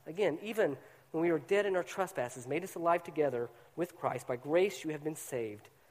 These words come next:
and raised us up with him and seated us within the heavenly places in Christ Jesus, so that in the coming ages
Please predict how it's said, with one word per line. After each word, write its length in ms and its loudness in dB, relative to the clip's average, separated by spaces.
and 100 -12
raised 240 -2
us 160 -6
up 140 -2
with 120 -10
him 140 -6
and 80 -8
seated 340 -6
us 140 -8
within 140 -14
the 80 -8
heavenly 200 -6
places 360 -8
in 120 -8
Christ 300 -4
Jesus, 240 -10
so 240 -2
that 140 0
in 40 -8
the 80 -8
coming 300 -2
ages 420 -4